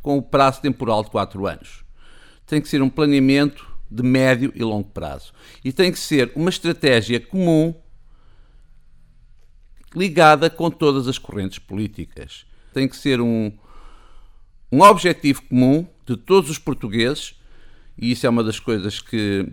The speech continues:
que é importante também, que é voltar-se a falar do desenvolvimento económico baseado nas áreas marítimas, não só costeiras, mas também longínquas. Temos que reativar a nossa pesca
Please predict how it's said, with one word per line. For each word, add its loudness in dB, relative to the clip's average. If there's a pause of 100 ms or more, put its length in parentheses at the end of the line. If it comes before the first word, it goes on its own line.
que -2
é 2
importante -4
também, -4
que -6
é -2
voltar-se 2
a 0
falar 0
do -6
desenvolvimento 0
económico -4 (280)
baseado 2 (300)
nas -4
áreas 2
marítimas, -4
não 0
só -2
costeiras, -2
mas -6
também -6
longínquas. -4 (540)
Temos 0
que -6
reativar 2
a -2
nossa -8
pesca -4